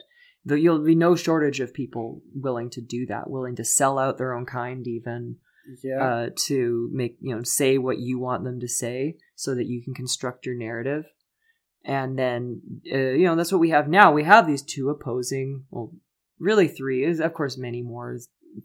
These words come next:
Speaker 1: don't wanna be overly simplistic, but these opposing viewpoints of, like, sort of conservative land of how reality works, sort of, like, covid isn't real and queer people are grooming your children for China.
Speaker 2: Yeah.
Speaker 1: And the Jews also.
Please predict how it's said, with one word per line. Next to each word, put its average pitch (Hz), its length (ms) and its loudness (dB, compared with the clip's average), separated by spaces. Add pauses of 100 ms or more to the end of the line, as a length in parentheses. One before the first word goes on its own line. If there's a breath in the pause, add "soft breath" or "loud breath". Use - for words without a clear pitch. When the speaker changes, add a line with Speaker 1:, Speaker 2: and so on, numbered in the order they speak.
(160)
Speaker 1:
don't 147 160 2
wanna 131 100 -2
be 135 140 -2
overly 165 320 4
simplistic, 143 720 -4
but - 120 -2
these 175 140 4
opposing 247 480 2
viewpoints 185 440 -4
of, 135 60 -8
like, 131 200 -4 (220 loud breath)
sort 165 200 2
of 147 100 0
conservative 196 640 6
land 208 360 4
of 156 100 0
how 147 240 4
reality 156 480 4
works, 160 560 0
sort 135 160 -8
of, 127 100 -12
like, 127 320 -6 (320 soft breath)
covid 165 280 6
isn't 170 220 4
real 165 320 4
and 151 120 -2
queer 151 200 0
people 151 280 0
are 147 60 0
grooming 151 380 -2
your 143 100 -4
children 147 560 -2
for 139 120 -6
China. 165 600 0 (180)
Speaker 2:
Yeah. 139 580 -2
Speaker 1:
And 143 260 2
the 135 80 0
Jews 147 340 4
also. 175 540 2